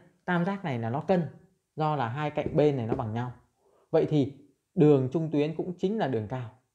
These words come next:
Mà tính chất của hình thoi là hai đường chéo nó phải vuông góc nhau tại trung điểm mỗi đường. Còn tính chất của hình bình hành thì chưa có điều đấy. Vậy bây giờ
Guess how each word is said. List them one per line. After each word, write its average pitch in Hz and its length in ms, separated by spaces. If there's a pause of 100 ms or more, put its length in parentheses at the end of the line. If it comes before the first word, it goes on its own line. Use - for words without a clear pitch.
(500)
Mà 156 180
tính 202 180
chất 269 180
của 160 60
hình 131 160
thoi 160 300
là 117 120
hai 156 300
đường 117 180
chéo 127 260
nó 165 80
phải 117 140
vuông 165 340
góc 190 180
nhau 151 260
tại 127 100
trung 135 160
điểm 101 180
mỗi 120 80
đường. 113 220 (840)
Còn 147 240
tính 185 200
chất 254 220
của 127 100
hình 123 180
bình 117 100
hành 113 280
thì 107 140
chưa 160 160
có 135 160
điều 131 160
đấy. 110 180 (760)
Vậy 165 180
bây 185 140
giờ 151 240